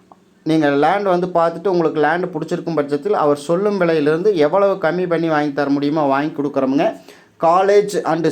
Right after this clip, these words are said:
ஸ்கூலுக்கு இடைப்பட்ட இடத்துல இருக்கிற இப்படிப்பட்ட அருமையான ஒரு லேண்டை மிஸ் பண்ணிடாதீங்க. சேனலை சப்ஸ்கிரைப் பண்ணி வைங்க, அப்போ தான் நம்ம கொடுக்குற நல்ல வீடியோவை பார்த்துட்டு நீங்க வாங்க சௌரியமா இருக்கும்.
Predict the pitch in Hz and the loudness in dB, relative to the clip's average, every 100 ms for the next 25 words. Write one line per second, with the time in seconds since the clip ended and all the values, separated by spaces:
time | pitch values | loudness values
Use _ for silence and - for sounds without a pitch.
0 | - 190 202 196 180 175 139 151 190 190 | -2 -2 0 2 2 2 2 2 0 -2
1 | 175 165 156 170 175 165 156 143 135 123 | -2 0 2 0 0 2 2 2 -2 -2
2 | 127 - - 147 147 143 139 131 143 170 | -4 -16 -10 -4 -2 -2 0 0 0 0
3 | 170 190 185 151 147 156 165 147 139 - | 0 2 2 2 2 0 0 0 -2 -2
4 | 160 151 143 143 175 214 - 170 202 208 | 0 0 0 0 -2 -2 0 0 0 0
5 | 196 175 143 - 196 190 190 160 156 147 | 0 0 -4 -2 -2 -2 0 0 0 0
6 | 139 175 160 156 175 170 156 151 170 190 | 0 0 0 0 0 0 -2 -2 -4 -2
7 | 165 147 170 175 160 156 147 147 147 147 | -2 0 2 2 2 0 0 0 -2 -4
8 | 175 151 135 143 160 160 139 143 143 127 | -4 0 0 0 0 -2 -2 0 0 -2
9 | - 214 | -2 -6